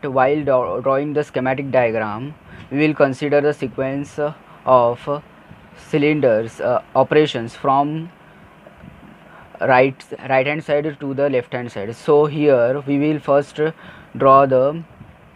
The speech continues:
we will show the first B minus connections. So here, friends, this is the second position, that is this one, retracted position. So here,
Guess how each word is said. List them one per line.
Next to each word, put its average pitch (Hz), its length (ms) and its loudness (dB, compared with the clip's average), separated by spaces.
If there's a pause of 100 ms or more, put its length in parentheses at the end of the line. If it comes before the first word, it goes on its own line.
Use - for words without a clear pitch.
(840)
we 139 300 2
will 165 120 6
show 151 220 4
the 151 120 4
first 143 360 4 (140)
B 147 140 -2
minus 143 340 0
connections. 120 760 -8 (960)
So 139 220 2
here, 139 420 4
friends, 123 420 -4
this 139 340 -6
is 147 80 -4
the 147 100 6
second 147 380 -2
position, 120 640 -6 (400)
that 131 160 2
is 131 260 -2
this 135 240 -4
one, 127 200 -2
retracted 127 600 -4
position. 123 300 -12
So 143 280 -2
here, 135 560 -2